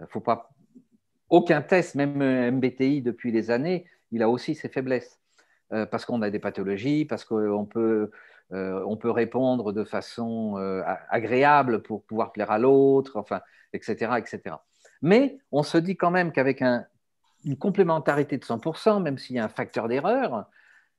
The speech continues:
à distance, puisqu'on est à six heures d'avion à peu près,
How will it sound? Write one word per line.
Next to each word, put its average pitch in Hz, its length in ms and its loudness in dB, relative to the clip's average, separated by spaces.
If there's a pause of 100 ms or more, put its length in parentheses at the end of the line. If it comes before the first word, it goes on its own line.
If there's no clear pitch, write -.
(180)
à 165 120 6
distance, 214 760 -2 (220)
puisqu'on 117 360 -6
est 117 180 -2
à 104 560 4
six 110 280 -8
heures 101 100 -2
d'avion 160 380 -2
à 123 60 -2
peu - 140 -8
près, 294 340 -2